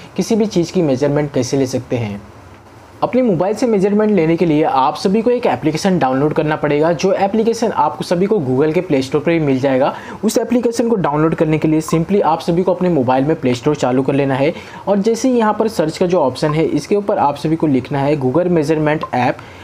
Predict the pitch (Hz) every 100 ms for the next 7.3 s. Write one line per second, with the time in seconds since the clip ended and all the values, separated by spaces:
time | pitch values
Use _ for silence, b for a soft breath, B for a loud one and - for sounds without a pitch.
0 | B 175 196 214 214 247 247 208 226 208
1 | 202 196 165 175 175 190 165 139 151 170
2 | 160 - 185 185 - 131 139 151 156 143
3 | 139 - 147 196 B B 185 196 - 214
4 | 208 - 220 226 - 151 160 190 190 135
5 | 131 160 156 165 151 139 147 139 151 160
6 | - - - 190 196 202 185 185 180 180
7 | 175 151